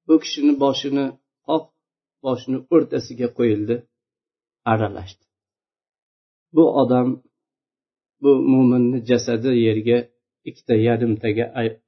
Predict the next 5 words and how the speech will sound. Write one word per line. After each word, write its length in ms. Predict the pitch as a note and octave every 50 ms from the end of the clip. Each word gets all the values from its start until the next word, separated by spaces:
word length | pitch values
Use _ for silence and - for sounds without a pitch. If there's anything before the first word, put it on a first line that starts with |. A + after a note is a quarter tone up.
| _ _ _ _ _ -
ajralib 440 | B2+ A2 G2+ - A#2 G#2 G#2+ A2+ A2+
ikki 220 | A2+ A#2+ - - _
tomonga 460 | - B2 G#2 G#2 G#2 G2 G2 G2 G2+ G2+ A2 _
tushdi. 360 | _ _ - - - - _ _ _ _ _ _ _ _ _ _ _ _ _ _ _ _ _ _ _ _ _ _ _ _ _ _ _ -
Bu 140 | C#3 E3+